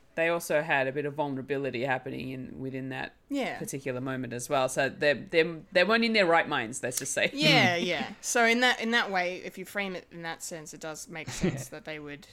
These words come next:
Speaker 2: uh,
Speaker 1: Yeah.
Speaker 2: they would be
Speaker 3: What
Speaker 2: able
Speaker 3: they
Speaker 2: to
Speaker 3: needed,
Speaker 2: recover.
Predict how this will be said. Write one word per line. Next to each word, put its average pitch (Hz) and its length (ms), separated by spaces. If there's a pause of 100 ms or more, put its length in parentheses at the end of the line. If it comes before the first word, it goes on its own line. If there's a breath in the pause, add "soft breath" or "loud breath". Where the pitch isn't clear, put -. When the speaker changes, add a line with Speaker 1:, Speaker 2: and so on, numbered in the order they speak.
(180)
Speaker 2:
uh, 143 440 (220)
Speaker 1:
Yeah. 165 200
Speaker 2:
they 170 120
would 165 120
be 165 100
Speaker 3:
What 180 120
Speaker 2:
able - 40
Speaker 3:
they 262 140
Speaker 2:
to 214 60
Speaker 3:
needed, 135 280
Speaker 2:
recover. - 220